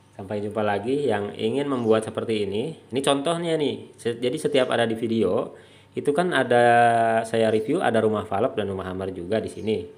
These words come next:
Dan kalau mau pasang regul, tabungnya dibawain semua segini. Ini dibawain chamber sama laras bekasnya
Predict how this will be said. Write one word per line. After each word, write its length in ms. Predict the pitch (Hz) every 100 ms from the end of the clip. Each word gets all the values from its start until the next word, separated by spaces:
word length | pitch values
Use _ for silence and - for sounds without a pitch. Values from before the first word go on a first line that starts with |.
| - - - - -
Dan 160 | 98
kalau 160 | 101 101
mau 160 | 104
pasang 240 | 104 104 101
regul, 240 | 98 123
tabungnya 400 | 120 101 101 117
dibawain 320 | 110 98 95
semua 320 | 98 90 95 101
segini. 480 | 95 90 92 87 - - _ _ _
Ini 80 | 107
dibawain 320 | 113 107 104
chamber 320 | 104 101 104
sama 240 | 104 98 101
laras 400 | 101 101 - -
bekasnya 600 | - - 98 - 127